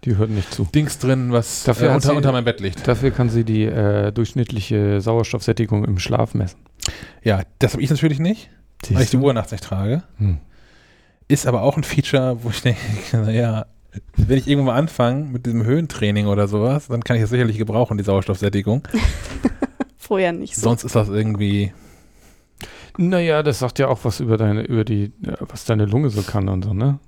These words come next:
Speaker 3: Stimmt auch wieder, ja.
Speaker 1: Also wenn die
Speaker 3: Ob du
Speaker 1: Lunge das
Speaker 3: richtig,
Speaker 1: nicht mehr
Speaker 3: richtig atmest.
Speaker 1: Auch das.
Speaker 3: Ist auch wichtig.
Speaker 2: Ja.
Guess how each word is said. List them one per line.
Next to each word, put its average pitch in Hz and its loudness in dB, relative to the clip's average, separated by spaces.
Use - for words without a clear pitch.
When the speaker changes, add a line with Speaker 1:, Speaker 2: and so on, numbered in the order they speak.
Speaker 3:
Stimmt - -4
auch 180 -4
wieder, 190 -4
ja. 185 -4
Speaker 1:
Also 95 -2
wenn 101 -2
die 101 0
Speaker 3:
Ob 101 0
du 110 4
Speaker 1:
Lunge 113 4
das 147 2
Speaker 3:
richtig, - -4
Speaker 1:
nicht - -4
mehr 110 2
Speaker 3:
richtig - -4
atmest. - -2
Speaker 1:
Auch - 2
das. - 0
Speaker 3:
Ist - -16
auch 208 -8
wichtig. - -10
Speaker 2:
Ja. 107 -4